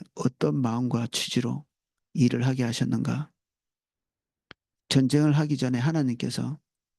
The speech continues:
왜 이 전쟁을 수행하게 하시는가? 주님께서 어떤 취지로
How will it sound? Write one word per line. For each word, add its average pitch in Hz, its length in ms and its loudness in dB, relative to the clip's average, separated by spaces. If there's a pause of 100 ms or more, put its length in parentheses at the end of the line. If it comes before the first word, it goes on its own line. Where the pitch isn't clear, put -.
(360)
왜 151 200 6
이 160 60 -2
전쟁을 123 640 0 (340)
수행하게 131 500 0
하시는가? 120 640 -4 (1700)
주님께서 131 420 2
어떤 170 240 0
취지로 123 520 -2